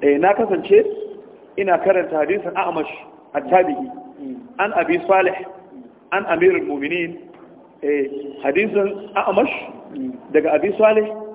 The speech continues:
Speaker 1: daga sarkin mu'minai Harun ar-Rashid, rahimahullah.
Speaker 2: Wa kullama qultu qala Rasulullah.
Speaker 1: Wato duk sanda na ce, qala Rasulullahi sallallahu alaihi wa sallam.
Speaker 2: Qala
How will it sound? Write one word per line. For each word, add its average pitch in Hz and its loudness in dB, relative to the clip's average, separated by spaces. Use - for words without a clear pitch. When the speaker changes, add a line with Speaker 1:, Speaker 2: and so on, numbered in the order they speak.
Speaker 1:
daga 151 -2
sarkin 208 0
mu'minai 175 2
Harun 160 4
ar-Rashid, 156 -2
rahimahullah. 147 -2
Speaker 2:
Wa 143 -8
kullama 220 2
qultu 202 -6
qala 196 0
Rasulullah. 170 -4
Speaker 1:
Wato 339 4
duk 269 4
sanda 277 6
na 196 2
ce, 190 4
qala 202 2
Rasulullahi 170 2
sallallahu 165 2
alaihi 151 -2
wa 135 -4
sallam. 139 -6
Speaker 2:
Qala 180 -2